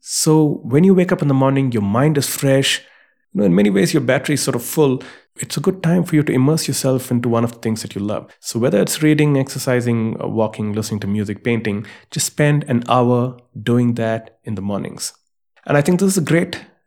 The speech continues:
daily practice to sort of get you into the habit of, of going after what you want and doing what you love right now,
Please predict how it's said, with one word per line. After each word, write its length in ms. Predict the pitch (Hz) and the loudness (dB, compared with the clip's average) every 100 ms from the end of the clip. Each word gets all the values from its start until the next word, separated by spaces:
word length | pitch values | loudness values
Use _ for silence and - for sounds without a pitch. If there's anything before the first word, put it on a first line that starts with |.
| - 110 | -18 0
daily 240 | 131 147 | 4 4
practice 640 | 160 156 151 - 175 185 - _ _ - | 4 0 0 2 0 0 -6 _ _ -6
to 60 | |
sort 180 | 170 214 | -2 0
of 100 | 147 | 0
get 180 | 214 220 | 0 2
you 80 | 214 | 0
into 140 | 185 | 2
the 80 | 131 | 2
habit 360 | 143 151 156 - | 2 2 0 2
of, 380 | 139 139 135 - - - - | 2 2 0 -10 -20 -12 -8
of 160 | 139 | -2
going 280 | 127 185 190 | 2 4 4
after 200 | 175 151 | 2 2
what 200 | 127 131 | 0 2
you 100 | 123 | 0
want 240 | 120 113 | 0 -2
and 140 | 120 127 | -2 0
doing 180 | 185 185 | 0 0
what 160 | 180 | 0
you 80 | 175 | 0
love 400 | 131 151 139 - | 2 2 0 -2
right 300 | 123 147 - | -2 -2 -4
now, 400 | 139 139 - _ | -6 -6 -10 _